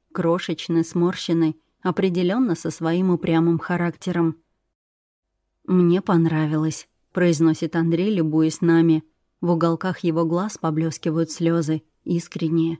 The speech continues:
настоящие, живые. «О нет,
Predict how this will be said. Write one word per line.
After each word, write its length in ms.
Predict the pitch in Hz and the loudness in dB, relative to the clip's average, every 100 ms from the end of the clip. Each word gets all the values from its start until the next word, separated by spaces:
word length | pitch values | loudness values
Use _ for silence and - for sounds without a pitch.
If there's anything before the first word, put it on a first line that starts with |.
| _ | _
настоящие, 920 | - 180 - 175 170 170 165 - 165 160 _ _ _ | -2 -2 -2 -4 -2 -2 -4 -2 -2 -4 _ _ _
живые. 720 | 175 151 175 160 170 160 160 _ _ _ _ _ _ _ _ _ _ _ _ - | -6 -2 -2 -2 -2 -4 -8 _ _ _ _ _ _ _ _ _ _ _ _ -4
«О 200 | 214 247 | 2 6
нет, 500 | 277 190 185 175 | 8 8 4 2